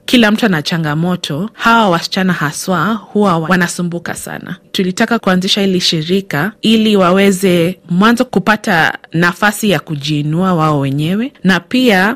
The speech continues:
watu ambao wamefanya utafiti wameona kwamba ukiinua msichana katika jamii, anasaidia jamii yote. Kwa hivyo,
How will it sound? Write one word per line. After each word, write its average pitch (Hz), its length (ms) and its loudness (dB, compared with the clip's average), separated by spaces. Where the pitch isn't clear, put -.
watu 214 320 2
ambao 190 220 2
wamefanya 180 520 0
utafiti 156 500 -4
wameona 160 460 -2
kwamba 185 340 -2
ukiinua 220 760 0
msichana 165 640 -4
katika 143 420 -8
jamii, 151 500 -4
anasaidia 170 600 0
jamii 147 400 -4
yote. - 420 -8
Kwa 180 100 2
hivyo, 202 640 2